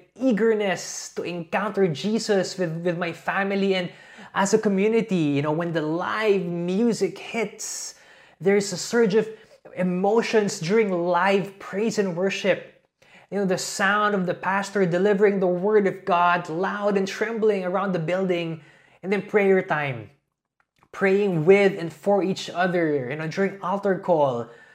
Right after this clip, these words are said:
where we can just freely, you know, let our tears flow and receive life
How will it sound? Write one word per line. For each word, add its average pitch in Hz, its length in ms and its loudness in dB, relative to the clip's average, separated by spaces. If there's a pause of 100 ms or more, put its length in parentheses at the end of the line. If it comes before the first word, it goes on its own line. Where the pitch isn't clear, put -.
(280)
where 185 120 2
we 233 140 4
can 233 180 0
just 214 380 -2 (560)
freely, 247 480 2
you 190 180 0
know, 175 140 0
let 214 320 0
our 196 140 -4
tears 233 640 -2
flow 208 720 6
and 175 220 -4
receive 190 500 -2
life 202 640 0